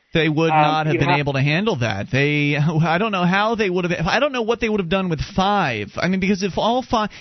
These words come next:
Speaker 1: if five women are topless and you've got three cops, well, all five women would have to be pretty docile. In fact, I think what should have happened in the very beginning, and I,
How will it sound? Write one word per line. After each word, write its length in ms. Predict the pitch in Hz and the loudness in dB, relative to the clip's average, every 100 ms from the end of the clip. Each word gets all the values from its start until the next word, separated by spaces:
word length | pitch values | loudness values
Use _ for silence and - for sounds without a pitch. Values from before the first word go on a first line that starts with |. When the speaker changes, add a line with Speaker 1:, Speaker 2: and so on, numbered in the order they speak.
| - | -4
Speaker 1:
if 120 | 185 | -2
five 380 | - 277 311 226 | 0 0 2 0
women 260 | 202 185 | 0 0
are 120 | 151 139 | 0 0
topless 760 | 170 190 190 143 113 117 - - - | 0 0 0 0 -2 -2 -6 -14 -4
and 100 | 175 | 0
you've 100 | 175 | 2
got 180 | 170 - | 0 -2
three 260 | - 269 247 | -4 -4 0
cops, 580 | 214 165 120 120 - - - _ | 0 2 0 -2 -8 -12 -20 _
well, 300 | 190 190 170 | 0 0 0
all 200 | 202 269 | 0 0
five 320 | 285 214 208 185 | 0 0 0 0
women 260 | 208 170 | -2 0
would 100 | 147 | 0
have 200 | 165 170 160 | 0 0 -2
to 40 | |
be 120 | 156 | -2
pretty 260 | - 208 170 | -2 -2 0
docile. 600 | 160 151 147 - 104 98 - | 0 0 -2 -4 -6 -8 -6
In 80 | 175 | -2
fact, 220 | 214 214 | 0 0
I 140 | 180 269 | 0 0
think 240 | 262 233 | -4 -2
what 140 | 202 160 | -4 -2
should 180 | - | -4
have 80 | 220 | 0
happened 240 | 208 185 160 | 0 0 -4
in 40 | |
the 60 | 139 | -2
very 140 | 170 | -2
beginning, 420 | 156 139 180 156 156 | 0 0 0 0 0
and 80 | |
I, 140 | 156 | -2